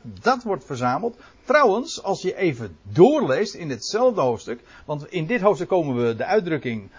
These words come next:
de voltooiing van de aion, maar liefst drie keer tegen. En dan kom je in vers negenenveertig. En dan staat er weer: Zo zal het gaan bij de voltooiing van de aion. Dat wil zeggen, de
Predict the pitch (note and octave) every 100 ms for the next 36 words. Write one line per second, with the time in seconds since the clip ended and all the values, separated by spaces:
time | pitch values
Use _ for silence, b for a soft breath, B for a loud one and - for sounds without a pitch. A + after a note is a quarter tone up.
0 | B C3 A#2 C#3 F#3 D#3+ B2+ B2 B2+ B2+
1 | G#2 G2 A2 A2+ A2+ E2 F2 D#3 C4+ A3
2 | A#3 A3+ A#2+ G#2+ G#3 C4+ B B E3 E3+
3 | E3 D3+ C3 B2 B2 A2 C#3 A2+ G#2 F2+
4 | G3+ C#4 C#3+ G#3 - - - b b b
5 | b E3 D#3 D3 B2 C3 A#2 G2 C#3+ G#3
6 | G#3 G#3+ B - G#2+ G#2 E3+ B3+ D#4 B3
7 | G#3 B2+ - A#2+ D#3 D3 G#2+ G#2+ F#2+ -
8 | G2+ - E3+ C3 G2+ F2 E2+ D#2 - E2+
9 | A2 F#3+ E4 - B B B C3 C#3+ C3
10 | A#2+ F2+ - b G#2